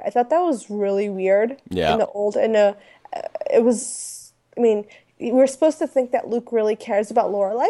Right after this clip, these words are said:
Speaker 1: but he wanted to keep those two lives separate. So
Speaker 2: Mm-hmm.
Speaker 1: it was really weird.
Speaker 2: It was frustrating,
Speaker 1: Um,
Speaker 2: for sure.
Speaker 1: Yeah, and, and I, yeah, it was definitely frustrating. So I think people blame April, but I actually blame Luke more
Speaker 2: Yeah.
Speaker 1: for,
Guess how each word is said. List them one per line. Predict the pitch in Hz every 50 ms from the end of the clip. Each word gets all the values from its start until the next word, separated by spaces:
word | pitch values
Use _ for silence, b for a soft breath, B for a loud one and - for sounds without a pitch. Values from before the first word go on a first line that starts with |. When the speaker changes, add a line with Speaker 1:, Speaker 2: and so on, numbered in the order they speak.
| 466 -
Speaker 1:
but | 285 240
he | 247
wanted | 233 208 220 208 220 233 240
to | - -
keep | - - - 240 226 - _ _ _ _ _ _ _ _ _
those | 214 208 202 208 202 - -
two | - - 247 233
lives | 208 214 208 196 208 - -
separate. | - - 233 202 233 - 294 311 311 - -
So | - - - -
Speaker 2:
Mm-hmm. | - - -
Speaker 1:
it | 247
was | 254 269 277 262 - -
really | 226 226 240 247 240
weird. | 233 220 214 214 214 202 196 - b b b
Speaker 2:
It | b 127
was | 131 127 -
frustrating, | - 113 95 101 101 98 87 85 82 82 80
Speaker 1:
Um, | 78
Speaker 2:
for | - -
sure. | - - 82 78 76
Speaker 1:
Yeah, | 190 196 - 240
and, | 254 254 240
and | 240 254 262
I, | 247 - - _
yeah, | - 247 240 233 233 226
it | 233 233
was | 247 247
definitely | 240 285 294 294 330 320 285
frustrating. | - - 226 220 - - - 247 247 247 254 254 254
So | 247 - - 240
I | - 220
think | 240 240 294 294 277 - - _ _ 220 214 - -
people | - - - 254 226 247 240
blame | 214 226 233 220 214 -
April, | - 202 196 - - 233 240
but | 220 226 214
I | 196
actually | 190 190 190 - - - 226
blame | 208 208 - 208 202 214 214 202
Luke | 196 190 202 233 - - - -
more | 220 214 220 233 247 269
Speaker 2:
Yeah. | - - - - - - -
Speaker 1:
for, | 226 226 220 214 208 202 202 202